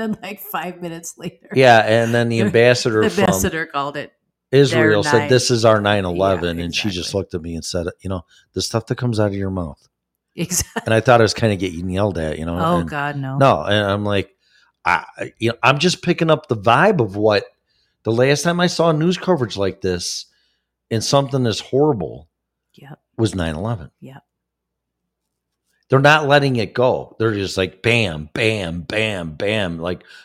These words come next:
Speaker 2: twenty-four hour coverage, and they're not covering anything else.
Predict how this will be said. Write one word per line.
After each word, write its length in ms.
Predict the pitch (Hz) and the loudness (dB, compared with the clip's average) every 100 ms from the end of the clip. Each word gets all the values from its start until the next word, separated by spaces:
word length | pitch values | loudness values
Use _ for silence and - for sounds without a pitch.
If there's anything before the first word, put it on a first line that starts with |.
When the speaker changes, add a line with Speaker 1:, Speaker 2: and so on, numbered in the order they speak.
| _ | _
Speaker 2:
twenty-four 520 | - 123 113 - 107 | -4 -2 0 0 2
hour 560 | 101 98 101 95 92 90 _ _ _ _ _ _ - | 4 4 2 0 -2 -6 _ _ _ _ _ _ 0
coverage, 760 | 117 127 110 85 85 85 - _ _ _ - | 2 2 0 -2 -4 -10 -12 _ _ _ -4
and 120 | 113 | -2
they're 100 | 110 | 0
not 280 | 110 107 107 | 2 2 2
covering 360 | - 110 101 95 | 0 0 0 -4
anything 280 | 90 95 90 | -6 -8 -10
else. 400 | 110 87 - | -12 -14 -20